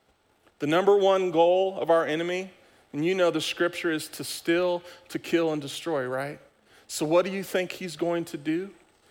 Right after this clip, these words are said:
Well, I think there are three things that he's going to try to do in our lives. And I call these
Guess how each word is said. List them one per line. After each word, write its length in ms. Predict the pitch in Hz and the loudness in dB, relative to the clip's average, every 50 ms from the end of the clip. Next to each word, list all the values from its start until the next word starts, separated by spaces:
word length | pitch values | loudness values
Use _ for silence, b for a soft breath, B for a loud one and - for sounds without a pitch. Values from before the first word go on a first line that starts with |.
| b b b b b b | b b b b b b
Well, 140 | 143 143 160 | 2 4 4
I 80 | 175 | 4
think 240 | 175 - 190 180 175 | 2 2 0 0 2
there 160 | - 170 156 | 2 4 4
are 60 | 147 | 4
three 260 | 139 143 - 170 160 156 | 2 0 -2 -4 -4 -4
things 360 | 139 - 131 120 120 117 - | -2 -4 -4 -4 -4 -4 -8
that 100 | 117 110 | -10 -8
he's 180 | 127 123 110 | -8 -10 -6
going 220 | - 120 120 113 113 | -6 -6 -6 -6 -8
to 80 | - | -10
try 200 | 135 - 139 120 | -6 -2 0 0
to 100 | 117 117 | 0 0
do 180 | 117 123 127 123 | -4 -4 -4 -4
in 60 | 117 113 | -2 -4
our 100 | 117 113 | -2 -2
lives. 240 | 113 117 117 117 | 0 0 -2 -2
And 80 | - 147 | -2 -4
I 60 | 139 | -4
call 240 | 135 - 156 151 151 | 0 2 2 2 4
these 340 | 143 151 143 147 139 - | 2 0 0 -2 -2 -6